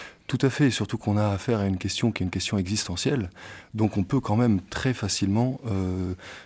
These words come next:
se l'approprier, se mettre à l'intérieur de cette question.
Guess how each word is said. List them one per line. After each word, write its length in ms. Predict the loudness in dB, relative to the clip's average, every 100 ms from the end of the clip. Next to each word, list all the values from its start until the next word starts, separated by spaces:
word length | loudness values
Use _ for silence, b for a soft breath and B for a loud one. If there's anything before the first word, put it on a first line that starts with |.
| -2
se 280 | 0 2
l'approprier, 540 | 2 2 -2 0 2 4
se 160 | 2
mettre 340 | 4 4 2 -2
à 80 | 0
l'intérieur 400 | 0 2 0 0
de 80 |
cette 220 | 0 -2 -4
question. 340 | -4 -2 -4